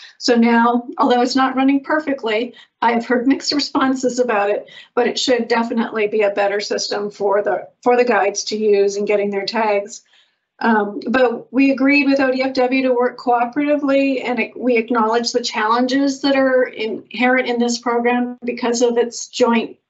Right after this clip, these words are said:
um, you know, two agencies trying to figure out the best way to, to manage it. So there are definitely challenges in, in licensing and credentialing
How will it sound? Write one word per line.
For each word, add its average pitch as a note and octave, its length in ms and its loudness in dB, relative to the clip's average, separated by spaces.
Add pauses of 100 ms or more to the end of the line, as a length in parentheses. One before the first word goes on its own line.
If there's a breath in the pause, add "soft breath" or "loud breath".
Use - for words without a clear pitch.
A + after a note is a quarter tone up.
um, G#3+ 400 -2 (320 loud breath)
you C4 80 -2
know, G#3+ 140 0
two A#3 260 2
agencies A#3+ 480 0
trying A#3 200 -2
to A3 60 -4
figure A3 220 0
out G#3+ 140 0
the G#3+ 80 -4
best G#3+ 280 -4
way A3 140 0
to, G3+ 500 0 (380 soft breath)
to B3 160 2
manage A3+ 380 2
it. A#3+ 240 2
So A#3 240 2
there A3+ 180 2
are G#3+ 80 0
definitely A3+ 920 -2 (480)
challenges B3 680 2
in, G#3 300 -2
in G#3+ 200 -2
licensing A3 560 2
and G3+ 100 -2
credentialing G#3+ 640 0